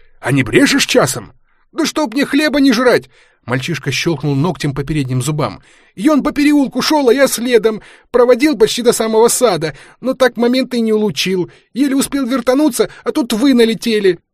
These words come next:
«Ты мне разговорчик-то брось! Кто ещё на кого налетел?» Подзатыльник Кашкин отвесил крепкий,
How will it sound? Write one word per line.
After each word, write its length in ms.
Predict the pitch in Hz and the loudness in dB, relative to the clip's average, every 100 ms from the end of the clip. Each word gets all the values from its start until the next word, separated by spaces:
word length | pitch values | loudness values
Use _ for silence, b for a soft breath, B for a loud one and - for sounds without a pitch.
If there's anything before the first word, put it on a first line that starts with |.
| _ _ | _ _
«Ты 160 | - 123 | -4 2
мне 140 | 147 | 4
разговорчик-то 680 | 151 139 147 156 143 - 170 | 4 4 4 2 0 -2 -2
брось! 460 | 165 196 143 - - - | 2 4 2 -2 -14 -8
Кто 160 | 151 | -4
ещё 160 | 156 165 | -2 0
на 100 | 165 | 2
кого 240 | 160 170 | 2 2
налетел?» 600 | 165 175 - 226 151 - _ _ _ _ | 2 2 2 2 0 -2 _ _ _ _
Подзатыльник 680 | 113 104 110 117 151 180 - | -8 -6 -6 -4 -4 -4 -6
Кашкин 400 | 160 151 - 170 | -6 -4 -4 -6
отвесил 400 | 160 135 131 156 | -4 -6 -6 -8
крепкий, 640 | - 170 135 - - - | -2 -2 -2 -8 -18 -18